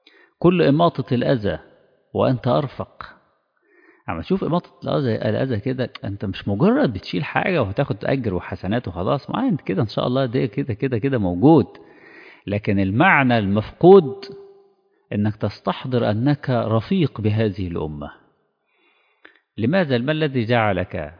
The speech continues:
أن تذهب هذا الأمر وتزيل هذا؟ هو اللي خلاك تعمل كده الموضوع ده.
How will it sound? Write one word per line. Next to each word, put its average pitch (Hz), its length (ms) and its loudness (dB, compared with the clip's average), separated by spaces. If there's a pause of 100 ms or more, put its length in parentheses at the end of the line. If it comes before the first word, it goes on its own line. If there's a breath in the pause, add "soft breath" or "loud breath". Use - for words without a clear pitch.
(280)
أن 101 200 -4 (380)
تذهب 101 360 -4
هذا 90 260 -4
الأمر 80 480 -12
وتزيل 101 520 -6
هذا؟ 85 300 -8 (1000)
هو 180 220 -2
اللي 147 180 0
خلاك 117 380 -6
تعمل 170 340 -2
كده 175 420 -4
الموضوع 113 720 -6
ده. 175 200 -8